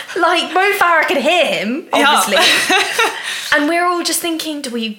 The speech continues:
Speaker 1: do we join in? Do we pretend we don't know him?"
Speaker 2: Yeah.
Speaker 1: Uh, <laughs> but it just sums up how passionate and excited people
Speaker 2: Yeah,
Speaker 1: got about
Speaker 2: absolutely.
Speaker 1: Team G B and
Speaker 2: Absolutely.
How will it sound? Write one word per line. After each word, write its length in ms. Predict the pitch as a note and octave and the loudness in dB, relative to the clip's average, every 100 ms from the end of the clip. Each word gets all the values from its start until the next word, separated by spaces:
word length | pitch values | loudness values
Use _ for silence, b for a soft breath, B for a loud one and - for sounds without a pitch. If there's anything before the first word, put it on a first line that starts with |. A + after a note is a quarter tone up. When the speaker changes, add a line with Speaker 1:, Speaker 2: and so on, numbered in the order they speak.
| - | -10
Speaker 1:
do 100 | G3+ | -8
we 80 | G3 | -6
join 240 | F#3+ F#3+ | -6 -4
in? 300 | B3+ D4+ D4 | -4 -4 -8
Do 80 | G#3+ | -8
we 60 | |
pretend 280 | G#3 G3 F#3 | -6 -6 -8
we 60 | E3+ | -6
don't 180 | E3 F#3 | -8 -2
know 200 | A3+ A#3+ | -2 -2
him?" 420 | A#3+ B3 B3 B3 | -4 -6 -4 0
Speaker 2:
Yeah. 580 | E4 G4 C4+ D#4+ - F#4 | 2 4 4 2 2 2
Speaker 1:
Uh, 20 | |
<laughs> 1500 | - - C5+ C#5 - - - F4 B4+ D5+ - - D4 D#4 D4 | 2 2 2 2 2 2 2 0 0 0 0 -2 -2 0 0
but 400 | C4+ F#4 - - | 0 0 -4 -6
it 480 | - - A#4+ A4+ A4+ | -4 2 2 4 2
just 240 | A#4 G#4 | 2 2
sums 320 | E4+ C4+ B3+ | 0 0 0
up 180 | C#4 C#4+ | 2 2
how 260 | - A3 F#3+ | 0 0 0
passionate 580 | G#3 C4 C4+ - A3 - | 0 -2 -2 -4 -2 -2
and 80 | F#3+ | -4
excited 680 | - - A3+ C#4 - F#3+ | -4 0 0 0 -4 -6
people 200 | G#3+ F3+ | -4 -4
Speaker 2:
Yeah, 160 | F3 E3 | -2 0
Speaker 1:
got 120 | - | 0
about 320 | G#3+ G#3 G3 | 0 0 0
Speaker 2:
absolutely. 440 | F#3+ - - F#3 F3 | -4 -6 -8 -4 -2
Speaker 1:
Team 200 | A3 G#3+ | 0 0
G 180 | G#3+ G#3 | -2 -2
B 420 | D#4+ G4+ E4 G3 | -2 -2 -2 -2
and 340 | - F#3+ G3 | 0 0 0
Speaker 2:
Absolutely. 240 | G3 - | -4 -8